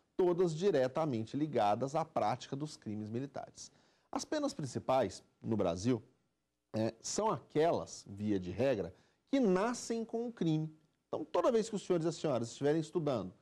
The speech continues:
ah, crimes militares, você tem aí, dentro dessa situação, ah, você tem a possibilidade, tá? Possibilidade de encontrar as penas principais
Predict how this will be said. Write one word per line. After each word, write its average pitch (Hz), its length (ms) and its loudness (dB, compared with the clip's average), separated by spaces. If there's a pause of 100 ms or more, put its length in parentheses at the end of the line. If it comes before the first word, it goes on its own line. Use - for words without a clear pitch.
(300)
ah, 110 160 0
crimes 170 400 2
militares, 117 720 0 (220)
você 190 200 -2
tem 208 240 0
aí, 165 240 2 (400)
dentro 120 220 0
dessa 113 220 -2
situação, 180 520 -2 (440)
ah, 135 340 2 (180)
você 156 220 -4
tem 190 180 2
a 196 60 0
possibilidade, 139 1500 2 (140)
tá? - 160 -6
Possibilidade 107 920 -2 (280)
de 131 160 -2
encontrar 202 880 0
as 127 200 -4
penas 110 340 -6
principais 135 760 0